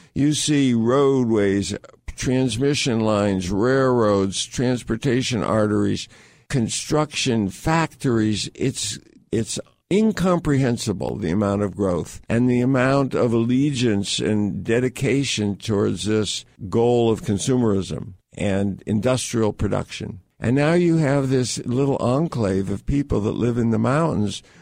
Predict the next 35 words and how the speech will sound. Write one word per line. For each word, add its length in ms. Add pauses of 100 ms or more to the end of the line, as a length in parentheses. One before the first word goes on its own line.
(140)
I, 220
I 100
mean, 220
this 240
one 240
guy, 560 (160)
we 160
met 240
this 260
one 220
guy, 480 (140)
and 220
he 120
says, 320
"You 60
know 120
what 100
I 120
like 280
about 300
living 260
out 160
here 220
on 100
the 120
plateau? 640 (340)
We 200
have 140
free 300
love. 560 (180)
We 180
have 200
g-, 120 (340)
good 240
drugs 560